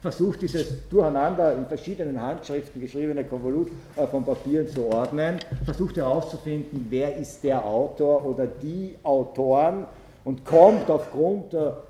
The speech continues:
man so sagen kann, äh, äh, ironisch literaturwissenschaftlicher Überlegungen zu dem Entschluss und textkritischer Überlegungen, es müssen mindestens drei Autoren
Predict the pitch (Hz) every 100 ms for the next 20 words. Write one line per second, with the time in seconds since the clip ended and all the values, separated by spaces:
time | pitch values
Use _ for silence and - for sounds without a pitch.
0 | - 135 143 120 123 147 - 165 135 -
1 | - - 135 139 120 - - 135 131 165
2 | 147 156 208 233 214 180 - - - 147
3 | 147 147 147 180 190 - 139 147 135 -
4 | 135 143 131 117 117 147 147 139 131 135
5 | 127 117 113 123 139 156 127 - 151 -
6 | - 139 139 123 123 117 107 131 127 127
7 | 127 - - - - 139 151 180 147 185
8 | 233 180 151 - 131 139 143 127 127 113